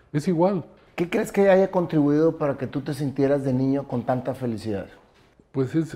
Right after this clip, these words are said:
Speaker 1: ahí sí no sabría decirte qué sería, pero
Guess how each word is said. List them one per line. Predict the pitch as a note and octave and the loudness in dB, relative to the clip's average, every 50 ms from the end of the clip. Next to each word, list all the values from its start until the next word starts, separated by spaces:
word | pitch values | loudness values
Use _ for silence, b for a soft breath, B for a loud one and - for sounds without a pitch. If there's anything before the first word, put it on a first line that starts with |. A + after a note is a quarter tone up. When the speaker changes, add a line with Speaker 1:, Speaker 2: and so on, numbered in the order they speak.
| - | -6
Speaker 1:
ahí | A#2+ B2 C#3 E3+ | -2 0 0 0
sí | D#3+ - F3 F3 | 0 0 -2 0
no | E3 D#3 D#3 D#3 | 0 0 0 0
sabría | - F3 D3+ D3+ C#3+ C#3+ D#3 | 2 2 2 4 4 2 2
decirte | D#3 D3 C#3 - D3 D3 D3 - C#3+ C3 | 2 0 -2 -4 -4 -4 -4 -6 -8 -8
qué | - - C#3+ C#3+ | -6 -6 -6 -4
sería, | - D#3+ C#3+ B2+ C3 C3 C3+ C3+ C3+ C3+ - _ _ _ b b b b b b b b b b b _ _ _ _ | -2 -2 -2 0 0 2 2 2 0 -2 -6 _ _ _ b b b b b b b b b b b _ _ _ _
pero | - C3+ B2 B2 B2 B2+ B2 A#2+ A#2+ A#2+ A#2 A#2 A#2 A#2 A#2 A#2+ | -2 0 0 2 4 4 4 4 4 2 2 0 0 -2 -2 -4